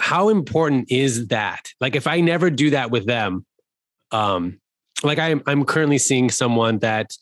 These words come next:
uh, isn't into hiking. And it was definitely a bummer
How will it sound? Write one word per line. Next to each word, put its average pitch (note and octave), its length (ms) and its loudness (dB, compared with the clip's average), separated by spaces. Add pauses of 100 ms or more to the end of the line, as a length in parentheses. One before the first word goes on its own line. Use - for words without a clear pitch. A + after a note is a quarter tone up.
(380)
uh, G#2+ 260 -2
isn't C#3+ 180 2
into D#3 160 2
hiking. E3 340 -4 (800)
And B2+ 340 -2 (140)
it D3 120 0
was B2+ 200 0
definitely C3+ 520 0
a A#2 160 -2
bummer B2+ 520 0